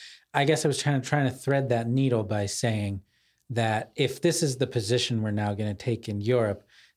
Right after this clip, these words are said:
then it is gonna, I think, necessitate a rethinking of some of these conversations we've been having about race, which to me are a little bit essentialist, which to me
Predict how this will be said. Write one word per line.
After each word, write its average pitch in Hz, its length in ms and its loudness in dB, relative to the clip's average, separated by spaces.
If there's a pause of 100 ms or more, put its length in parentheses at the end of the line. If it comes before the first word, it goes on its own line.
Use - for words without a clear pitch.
then 240 140 4
it 247 100 2
is 247 260 2
gonna, 165 380 0
I 190 160 2
think, 147 260 0
necessitate 117 680 -2
a 104 80 -2
rethinking 101 720 -4
of 101 100 -10
some 101 220 -6
of 98 80 -10
these 123 180 -6
conversations 127 800 -2
we've 117 160 0
been 117 80 -2
having 107 340 -4
about - 240 -4
race, - 380 -6 (720)
which 120 260 -2
to 123 100 -2
me 127 260 4
are 110 220 2
a 98 40 -2
little 95 240 -4
bit 113 160 -6
essentialist, 101 920 -6
which - 320 -8
to - 100 -8
me 104 300 -2